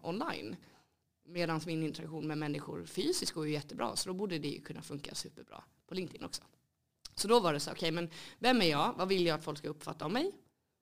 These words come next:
Och sen bara skriva ner några ord. Okej, det här är vad jag vill lämna efter mig när folk får en kontakt med mig på LinkedIn. Hur ska de känna när vi har pratat en stund? Vad är liksom avtrycket jag vill lämna? Och när man har skrivit ner de sakerna,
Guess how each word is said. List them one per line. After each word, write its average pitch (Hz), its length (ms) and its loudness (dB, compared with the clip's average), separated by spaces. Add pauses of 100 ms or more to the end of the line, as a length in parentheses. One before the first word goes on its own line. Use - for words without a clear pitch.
Och - 60 -8
sen 190 140 2
bara 185 100 4
skriva 160 220 -4
ner 156 140 -2
några - 180 -4
ord. - 200 -8 (160)
Okej, 185 260 -2
det 180 60 -2
här 202 220 2
är 143 40 0
vad 147 120 -2
jag 147 40 -4
vill 151 220 -4
lämna - 280 -4
efter - 340 -4
mig 226 360 -4 (400)
när 165 100 -6
folk - 560 -8
får 233 240 0
en 277 60 2
kontakt 170 300 -6
med 185 100 -6
mig - 100 -10
på - 120 -16
LinkedIn. - 340 -12 (180)
Hur 254 80 -8
ska 240 120 -4
de 214 120 -2
känna 202 400 -2
när 180 80 -12
vi 165 60 -6
har 165 60 -6
pratat - 300 -12
en 196 80 -10
stund? - 220 -14 (640)
Vad 247 180 -2
är 240 40 4
liksom 190 240 -2
avtrycket 175 640 -4
jag 156 100 -8
vill 156 140 -4
lämna? 202 480 -2 (500)
Och 196 120 -2
när 202 80 2
man 208 160 4
har 208 80 0
skrivit 202 260 0
ner 285 160 6
de 156 160 2
sakerna, 160 480 0